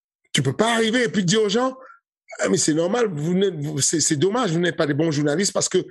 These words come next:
là, ce week-end, il y a eu tel combat au K S W, vous n'en avez pas parlé.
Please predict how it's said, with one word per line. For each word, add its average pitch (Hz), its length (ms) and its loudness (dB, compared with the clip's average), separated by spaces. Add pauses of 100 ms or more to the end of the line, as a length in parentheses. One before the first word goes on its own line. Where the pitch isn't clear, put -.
(120)
là, 185 140 0
ce - 140 0
week-end, 175 300 0
il 170 80 2
y 160 40 2
a 160 60 2
eu 160 160 -2 (100)
tel 214 240 -2
combat 190 300 0
au 190 100 0
K 190 80 -4
S 165 120 0
W, 170 300 2
vous 180 160 0
n'en 160 180 2
avez 170 120 0
pas 170 140 0
parlé. 160 360 0